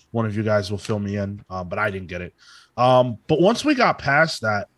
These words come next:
I thought that, uh, we got into some really interesting stuff. The setup of,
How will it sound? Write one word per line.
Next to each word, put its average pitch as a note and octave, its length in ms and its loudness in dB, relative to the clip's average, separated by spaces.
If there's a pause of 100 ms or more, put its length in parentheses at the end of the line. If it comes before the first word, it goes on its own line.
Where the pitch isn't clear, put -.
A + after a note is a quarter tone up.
I D#3+ 60 -2
thought E3+ 360 0
that, C#3 200 0 (560)
uh, C3 200 2
we B2 100 2
got C#3 180 4
into D#3+ 200 -6
some B2+ 200 -6
really C3 220 2
interesting A2+ 400 -8
stuff. A#2+ 420 -2
The G2+ 80 -14
setup C#3+ 540 0 (460)
of, A2+ 520 4